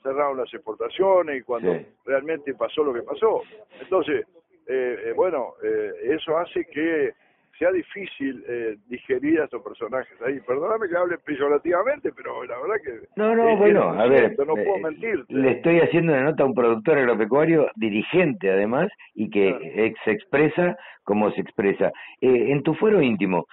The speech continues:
Speaker 2: ¿crees que van a aumentar las retenciones?
Speaker 1: Eh, son capaces de cualquier cosa. Yo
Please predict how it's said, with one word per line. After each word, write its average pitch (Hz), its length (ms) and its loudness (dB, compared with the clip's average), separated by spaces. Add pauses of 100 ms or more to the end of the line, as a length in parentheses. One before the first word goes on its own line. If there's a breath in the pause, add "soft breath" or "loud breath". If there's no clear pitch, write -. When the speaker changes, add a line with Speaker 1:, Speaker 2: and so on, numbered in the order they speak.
(160 loud breath)
Speaker 2:
¿crees 156 240 2
que 156 120 2
van 139 140 4
a - 40 2
aumentar 120 300 2
las 113 120 2
retenciones? 95 560 -4 (1800)
Speaker 1:
Eh, 160 520 4
son 233 180 -2
capaces 131 280 0
de 120 60 -4
cualquier 101 280 -6
cosa. 135 440 0 (220)
Yo 147 180 2